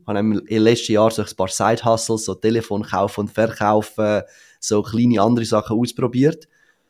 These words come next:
Und habe dann wirklich gemerkt, boah, es gibt eine Möglichkeit, dass ich eigentlich Assistant Coach könnte sein.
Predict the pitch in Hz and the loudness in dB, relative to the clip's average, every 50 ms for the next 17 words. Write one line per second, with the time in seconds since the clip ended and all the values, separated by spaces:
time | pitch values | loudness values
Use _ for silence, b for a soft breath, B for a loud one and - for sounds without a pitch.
0 | _ _ _ _ - 123 117 120 127 123 123 120 131 127 - 123 117 117 - _ | _ _ _ _ -2 0 2 2 2 2 2 0 0 0 0 -2 -2 -4 -6 _
1 | - 151 160 139 120 - - 113 95 - 104 113 117 123 127 - - - 113 104 | 2 2 4 4 2 0 -2 -2 -2 0 0 -2 -2 -2 -4 -6 -4 -2 -2 -2
2 | 104 - 101 110 - 117 101 101 - 95 - - 135 139 - - 131 123 - - | -2 -4 -8 -8 -4 -4 -4 -4 -4 -6 -4 -2 -2 -2 -2 -4 -6 -4 0 2
3 | 120 117 113 - - 104 107 - - - 76 - | 2 2 2 -2 -6 -8 -8 -8 -10 -12 -14 -14